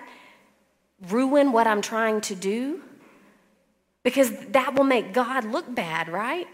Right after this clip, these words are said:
That's how we're processing these things. But you guys, our struggles, when we are real and transparent with people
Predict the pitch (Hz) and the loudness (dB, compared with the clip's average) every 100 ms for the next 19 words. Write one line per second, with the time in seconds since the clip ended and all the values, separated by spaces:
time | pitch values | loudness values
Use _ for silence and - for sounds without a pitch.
0 | - _ - - 269 339 - 294 285 247 | -20 _ -20 -2 0 0 -4 -2 0 0
1 | 214 262 254 220 220 180 - 180 160 160 | -4 -4 -6 -4 -6 -8 -8 -8 -8 -10
2 | - - - 196 - - _ _ _ - | -14 -14 -14 -16 -18 -20 _ _ _ -20
3 | _ - - 226 233 254 269 262 254 240 | _ -20 -4 -2 0 2 4 4 2 0
4 | 254 277 - - 262 254 196 175 214 - | 0 -2 -6 -2 -2 -2 -4 -4 -6 -10
5 | - - _ - - 196 208 254 302 240 | -14 -20 _ -20 -4 0 2 0 0 2
6 | 208 175 180 233 269 277 285 285 - - | 2 0 -4 -2 2 2 0 -4 -12 -6
7 | 196 185 180 233 220 214 - - - 220 | 0 0 -2 -2 0 0 -4 -10 -4 0
8 | 180 - - - 175 170 - 151 - - | 0 -2 -10 -10 -10 -10 -12 -16 -14 -14